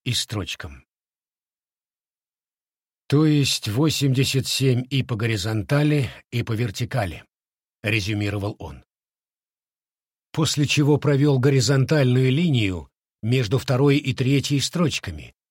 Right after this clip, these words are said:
и вертикальную между вторым и третьим столбцом, разделив матрицу на четыре поля,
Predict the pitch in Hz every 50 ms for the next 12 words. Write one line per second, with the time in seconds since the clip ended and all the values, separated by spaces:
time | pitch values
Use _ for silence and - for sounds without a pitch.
0 | _ - 135 156 160 190 185 - - 196 185 - 165 143 120 110 107 107 104 104
1 | 104 101 85 - _ _ _ _ - 107 110 123 123 110 92 135 113 - - 120
2 | 117 135 151 156 156 - - 127 - 127 110 120 123 120 - 131 123 - - 151
3 | 156 139 - - - 165 143 98 78 - _ _ _ _ _ _ _ - - 104
4 | 113 120 110 90 82 123 120 120 117 - - 117 110 117 143 160 - - 107 92
5 | - - - 101 90 98 104 - - 117 - 135 135 151 147 - 156 113 82 69
6 | - -